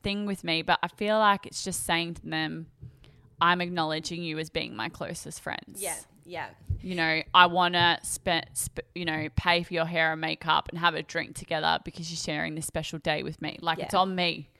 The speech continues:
Speaker 2: Ex-,
Speaker 1: That's what
Speaker 2: yeah.
Speaker 1: weddings are, you know? It's on
Speaker 2: Yeah.
Speaker 1: me. It's
Speaker 2: Yeah.
Speaker 1: my shout
Speaker 2: Yeah,
Speaker 1: today.
Speaker 2: that's it. Thanks for
Speaker 1: I don't
Speaker 2: everything.
Speaker 1: know.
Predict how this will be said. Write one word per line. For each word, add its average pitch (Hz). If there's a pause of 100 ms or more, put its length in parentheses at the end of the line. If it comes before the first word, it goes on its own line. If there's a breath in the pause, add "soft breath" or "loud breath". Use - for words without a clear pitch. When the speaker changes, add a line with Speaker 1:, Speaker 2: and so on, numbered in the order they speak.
(120)
Speaker 2:
Ex-, 175
Speaker 1:
That's 202
what 226
Speaker 2:
yeah. -
Speaker 1:
weddings 202
are, 160
you 170
know? 165
It's 180
on 202
Speaker 2:
Yeah. 180
Speaker 1:
me. 160
It's -
Speaker 2:
Yeah. 196
Speaker 1:
my 185
shout 165 (160)
Speaker 2:
Yeah, 185
Speaker 1:
today. 175
Speaker 2:
that's 180
it. 170
Thanks 180
for -
Speaker 1:
I 233
don't 262
Speaker 2:
everything. 254
Speaker 1:
know. 175